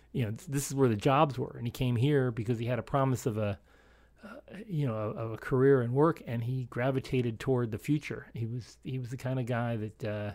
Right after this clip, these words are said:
he, he liked being a part of, you know, exploration and being, being at the, at the cutting edge of stuff, but he still, his interactions with people, especially with, you know, folks like Wally Schirra,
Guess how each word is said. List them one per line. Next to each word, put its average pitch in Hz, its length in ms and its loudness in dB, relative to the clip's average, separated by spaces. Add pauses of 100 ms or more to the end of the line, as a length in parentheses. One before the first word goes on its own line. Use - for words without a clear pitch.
(160)
he, 139 520 0
he 127 120 0
liked 135 340 2
being 139 340 6
a 120 40 2
part 135 460 6
of, 113 360 2 (500)
you 127 380 -6
know, 117 100 -4
exploration 120 760 0
and 110 180 -6
being, 117 360 -2 (220)
being 120 340 0 (260)
at 131 300 -4
the, 127 100 -2 (120)
at 131 120 0
the - 60 -2
cutting 117 300 2
edge 127 140 0
of 123 80 -6
stuff, - 340 -12
but 117 120 -4
he 107 80 -6
still, 139 400 2 (480)
his 123 200 -2
interactions 123 500 0
with 107 140 -2
people, 131 500 0
especially - 360 0
with, 107 180 -2
you 147 120 0
know, 107 60 2
folks 123 220 0
like 104 140 -4
Wally 113 220 2
Schirra, 113 420 -6